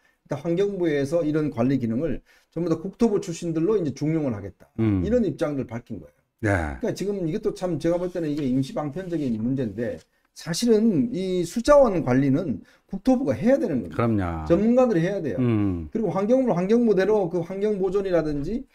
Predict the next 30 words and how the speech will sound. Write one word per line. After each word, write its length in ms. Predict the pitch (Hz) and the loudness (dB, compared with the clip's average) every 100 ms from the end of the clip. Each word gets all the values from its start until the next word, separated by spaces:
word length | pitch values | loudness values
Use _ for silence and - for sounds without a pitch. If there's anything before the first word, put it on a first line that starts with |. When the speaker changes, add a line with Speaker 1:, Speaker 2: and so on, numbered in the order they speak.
| _ - | _ -8
Speaker 1:
또 80 | 160 | -4
환경 380 | 185 185 185 | 0 0 2
영향 200 | 160 160 160 | 2 2 0
평가라든지 440 | 170 165 135 131 | -2 -2 0 0
뭐 140 | 131 | 0
이런 140 | 147 214 | 0 0
것들을 340 | 202 156 120 | -2 -2 -6
해야 160 | 208 233 | -4 -4
되는 180 | 190 123 | -4 -6
거거든요. 380 | 92 - 101 | -8 -12 -6
Speaker 2:
음. 360 | 117 107 90 78 - | -2 0 -2 -8 -16
Speaker 1:
근데 280 | _ 240 262 | _ 4 4
거기에 540 | - 233 240 233 233 233 - _ _ _ _ - | 4 4 4 6 6 4 0 _ _ _ _ -2
두 180 | 208 | 2
사람이 320 | 220 240 214 - | 6 6 4 2
똑같은 560 | 262 247 233 240 208 | 2 4 4 4 4
그런 320 | 208 226 226 | 4 4 6
거에다가 320 | 214 202 190 190 | 6 6 4 2
그냥 260 | 185 170 | 0 0
건설까지 460 | - 208 240 214 151 | 2 2 4 2 4
맡겨버린 500 | 139 180 170 127 101 | 2 0 0 -2 -4
거예요. 140 | 82 | -4
Speaker 2:
그렇죠. 640 | 113 113 - 98 82 71 - | 0 0 -2 -6 -6 -10 -2
Speaker 1:
이게 120 | 233 349 | 4 6
얼마나 360 | 147 269 320 | 6 2 2
마-, 240 | 202 151 135 | 2 0 -2
맞지 400 | 131 127 143 160 | -4 -4 -4 -2
않는 220 | 131 147 | -2 0
일입니까? 500 | 113 90 92 104 | -4 -6 -4 -4
Speaker 2:
네. 60 | 87 | -4